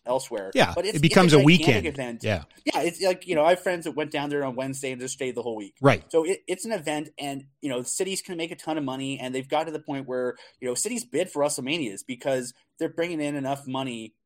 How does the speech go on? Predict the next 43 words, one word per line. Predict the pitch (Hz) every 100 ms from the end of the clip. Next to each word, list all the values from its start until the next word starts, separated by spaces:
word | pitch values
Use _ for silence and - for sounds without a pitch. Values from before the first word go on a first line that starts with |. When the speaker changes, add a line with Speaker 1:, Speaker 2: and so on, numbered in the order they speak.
| -
Speaker 1:
that | 143 -
from | - 127
outside, | 131 139 - 123 107 107
because | 123 - 135 135
it's | 131
a | 123
tr-, | - -
it's | 135 135
a |
fly-in | 135 147 139 131 120
crowd, | 135 123 101 101 - _ _
that | 131 127 -
you | 147 160
are | 170
legitimately | 165 151 151 151 131 139
getting | 139 131
economic | 131 135 120 120
benefit | 127 117 113 -
from | 107
it. | -
It's | -
not |
just | 131
Speaker 2:
Hundred |
percent. | 143 110 -
Speaker 1:
shifting | 160 147 135
from |
somewhere | - 117 113
else. | 95 -
Speaker 2:
Yeah. | 110 87 _
Speaker 1:
So | - 156 143 _ _ _ -
they're | 226
the | 277 233
only | 240
game | 196 196 196
in |
town | 165 185
that | 180
can | 175
really | 143
do | 123 156
that | 202 107
anymore. | 107 98